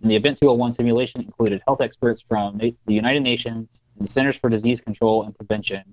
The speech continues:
as well as several academics and representatives from private companies. In other words, they were the same types of people likely to plan the world's response to a wor-, real-world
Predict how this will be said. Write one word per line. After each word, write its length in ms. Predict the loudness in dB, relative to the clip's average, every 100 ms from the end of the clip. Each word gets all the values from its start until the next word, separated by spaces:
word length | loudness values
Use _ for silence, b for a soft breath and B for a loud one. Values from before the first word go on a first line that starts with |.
| _
as 80 | 0
well 160 | 0
as 100 | 0
several 380 | 0 2 4 2
academics 500 | 0 -2 -4 -6 -10
and 100 | -6
representatives 640 | -4 0 0 0 -2 -2 -4
from 120 | -14 -4
private 280 | -2 -2 -4
companies. 380 | -12 -12 _ _ _
In 60 | 2
other 140 | 4
words, 360 | 6 4 2 0
they 160 | 2 4
were 260 | 6 4
the 80 | 0
same 200 | 0 0
types 200 | 0 0
of 80 | -2
people 340 | 0 4 2
likely 360 | 2 -4 0 -2
to 120 | -2
plan 440 | _ 0 0 -2 -6
the 60 | -6
world's 240 | 0 2
response 600 | 0 0 2 2 0 -8 _
to 80 | 4
a 60 | 6
wor-, 300 | 4 0 0
real-world 760 | 2 4 4 4 0 0 0